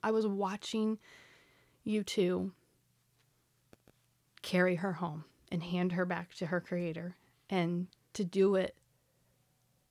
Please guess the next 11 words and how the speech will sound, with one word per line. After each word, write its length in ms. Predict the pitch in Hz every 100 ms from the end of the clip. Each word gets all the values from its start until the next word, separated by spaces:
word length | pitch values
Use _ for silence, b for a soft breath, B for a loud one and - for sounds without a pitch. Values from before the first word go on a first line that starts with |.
| _ _ _ _ _ _ _
with 380 | 214 180 - -
hearts 400 | - 233 190 -
that 140 | 190 185
are 100 | 170
just 180 | 170
shattered, 500 | - 220 190 175 185 -
but 140 | - -
with 280 | 196 175 -
excitement 600 | - - 190 180 180 180
for 100 | -
her, 280 | 156 - -